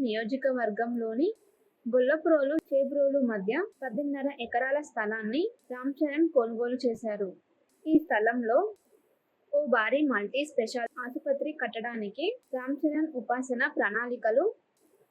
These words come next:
రచిస్తున్నారని సమాచారం. ఆసుపత్రితో పాటు మిగిలిన ప్లేస్‌లో ఉద్యానవనం ఏర్పాటు చేయాలని రామ్ చరణ్,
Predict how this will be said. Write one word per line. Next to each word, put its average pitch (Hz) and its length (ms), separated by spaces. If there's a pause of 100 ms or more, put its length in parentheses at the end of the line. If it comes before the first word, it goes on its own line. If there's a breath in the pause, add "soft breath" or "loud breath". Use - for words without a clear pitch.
(100)
రచిస్తున్నారని 277 840
సమాచారం. 208 580 (160)
ఆసుపత్రితో 302 720
పాటు 226 360 (140)
మిగిలిన 247 380
ప్లేస్‌లో 240 500 (440)
ఉద్యానవనం 285 800 (100)
ఏర్పాటు 254 420
చేయాలని 226 540 (180)
రామ్ 254 220
చరణ్, 302 320